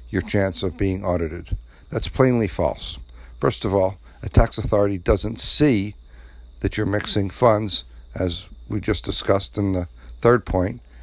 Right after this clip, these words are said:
And finally, there is no statistical evidence or any other factual indication that this is true. So separate your business and personal funds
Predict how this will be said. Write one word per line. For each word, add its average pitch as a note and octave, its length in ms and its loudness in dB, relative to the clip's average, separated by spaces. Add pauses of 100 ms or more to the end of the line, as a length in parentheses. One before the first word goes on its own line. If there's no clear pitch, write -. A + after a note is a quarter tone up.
(220)
And G#2 120 -2
finally, A2+ 540 2 (320)
there A2+ 240 2
is F#2 180 0
no A2+ 420 6 (220)
statistical - 960 2
evidence F#2 560 -2 (320)
or - 160 -2
any A#2 300 2
other G2 220 2
factual G2+ 580 0
indication E2 680 -6 (380)
that - 160 -4
this - 240 2
is E2+ 240 -4
true. - 420 -2 (2500)
So - 200 4
separate D3 720 2 (440)
your A#2 140 4
business C3 400 4
and A#2+ 140 -2
personal A2 400 2
funds F#2 480 -2